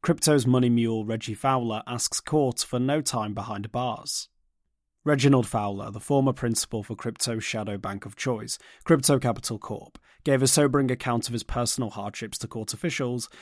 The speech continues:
in a bid to receive a lighter prison sentence that would see him spend no time behind bars. Fowler pled guilty to numerous counts of bank fraud, wire fraud,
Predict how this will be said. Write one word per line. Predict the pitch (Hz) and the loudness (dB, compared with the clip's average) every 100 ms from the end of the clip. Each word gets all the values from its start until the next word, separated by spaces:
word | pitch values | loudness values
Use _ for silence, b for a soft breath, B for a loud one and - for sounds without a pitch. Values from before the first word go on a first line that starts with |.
| B B | B B
in | |
a | 147 | 2
bid | 151 151 | 4 4
to | 160 | 4
receive | 143 - 131 123 | 4 4 2 2
a | |
lighter | 120 120 117 - | 0 0 -2 -4
prison | - 107 113 104 | -6 -8 -6 -4
sentence | 127 123 113 110 113 - _ | -2 -2 -2 -4 -6 -8 _
that | - 120 | -4 -4
would | 117 | -2
see | - 135 | 0 0
him | 127 | 0
spend | 117 - 113 110 | -2 -2 -4 -4
no | 110 104 | -4 -6
time | - 101 | -6 -8
behind | 98 - 98 98 | -8 -10 -12 -8
bars. | 120 117 - - - _ _ B B | -6 -8 -10 -10 -10 _ _ B B
Fowler | - 165 156 139 | 2 4 4 2
pled | 151 135 | 0 -2
guilty | 123 127 120 123 | 0 -2 0 -2
to | - | 0
numerous | 120 127 123 123 - | 2 2 2 0 -4
counts | 113 95 - | -8 -8 -8
of | 104 | -4
bank | 131 131 | -4 -4
fraud, | - 131 123 117 _ | -4 -2 -2 -4 _
wire | - 117 110 | -6 -4 -4
fraud, | - 113 104 107 | -6 -6 -6 -8